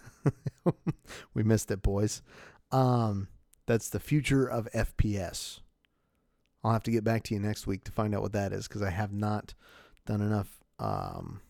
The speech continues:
done enough research on that one. Then on July thirteenth, E A Originals, Independent Studios. And then on July nineteenth, Madden N F L twenty-two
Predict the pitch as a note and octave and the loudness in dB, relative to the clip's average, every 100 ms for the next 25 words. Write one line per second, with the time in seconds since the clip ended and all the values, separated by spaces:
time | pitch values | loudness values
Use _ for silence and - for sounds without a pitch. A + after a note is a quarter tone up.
0 | _ _ - - - _ - - C#3+ A#2+ | _ _ -12 -12 -20 _ -10 -4 0 0
1 | - G#2+ B2 - F#2+ - F2 F#2+ G2 G2+ | 0 0 0 -2 -6 -4 -4 -2 -2 -2
2 | F#2+ F#2+ G2+ A2 G#2 G2+ G#2 A#2+ A#2+ A#2+ | -2 -2 2 4 2 2 2 2 4 2
3 | A2 - C#3+ B2+ - B2 B2 A#2+ G#2+ G#2+ | 2 0 0 -2 0 4 4 6 6 4
4 | A#2+ A2+ G2 C3+ - - _ _ - B2 | 2 2 -2 -4 -10 -16 _ _ -4 0
5 | G#2+ A2+ G#2+ G#2 - A2+ G#2 G2+ - - | 6 6 6 0 -2 0 2 0 -2 -8
6 | _ _ - A2+ G#2+ G2+ G2 G#2 G2+ G2+ | _ _ -8 -2 0 0 0 0 0 0
7 | B2 G3+ - A2 G#2 - - _ _ - | 0 0 -2 -4 -4 -6 -16 _ _ -10
8 | G2+ G#2+ A2 A2+ A2+ A2+ A2+ A2 G#2+ G#2 | -4 0 0 0 0 -2 -4 -4 -4 -4
9 | G2+ G2 G2 G2 - - G#2 G#2 - - | -4 -4 -6 -8 0 0 0 -4 -4 -2
10 | G#2+ G2+ | 0 -2